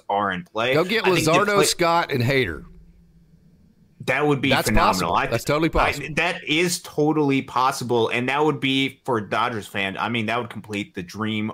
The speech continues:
Speaker 1: offseason for them. I mean, you would be getting a good, s-, reliable starting pitcher. That would be insurance. You'd be getting another good, reliable left-handed pitcher in Scott, who has pitched in the back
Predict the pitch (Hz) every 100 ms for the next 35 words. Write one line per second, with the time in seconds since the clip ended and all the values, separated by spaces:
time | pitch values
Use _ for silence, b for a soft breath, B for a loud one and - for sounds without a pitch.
0 | - 104 98 - - 95 90 90 87 -
1 | 107 98 90 85 76 B B B - 113
2 | 110 107 110 104 107 117 131 131 123 95
3 | 90 - 117 107 - - _ 123 120 117
4 | 110 127 127 120 110 - 110 104 90 110
5 | - 101 92 90 98 90 87 92 98 101
6 | B B 104 107 95 113 113 101 101 135
7 | 131 95 117 117 110 b b _ 117 107
8 | 113 127 117 110 107 110 - 110 104 90
9 | 120 120 113 104 90 87 117 123 - 107
10 | 101 - 143 143 123 107 87 101 98